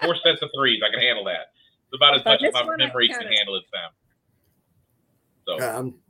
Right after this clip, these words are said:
Speaker 3: it's, it's
Speaker 1: uh,
Speaker 3: quite a
Speaker 1: let's
Speaker 3: bit of
Speaker 1: see.
Speaker 3: guests.
Speaker 1: Oh, yeah, yeah. And there's,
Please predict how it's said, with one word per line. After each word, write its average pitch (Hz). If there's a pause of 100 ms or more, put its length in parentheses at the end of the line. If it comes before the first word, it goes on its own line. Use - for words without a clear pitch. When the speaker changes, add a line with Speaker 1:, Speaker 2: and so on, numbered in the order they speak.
(380)
Speaker 3:
it's, 180
it's 180
Speaker 1:
uh, 104
Speaker 3:
quite 208
a -
Speaker 1:
let's -
Speaker 3:
bit 170
of 127
Speaker 1:
see. 113
Speaker 3:
guests. - (120)
Speaker 1:
Oh, 143
yeah, 90 (220)
yeah. 71 (380)
And 151
there's, 170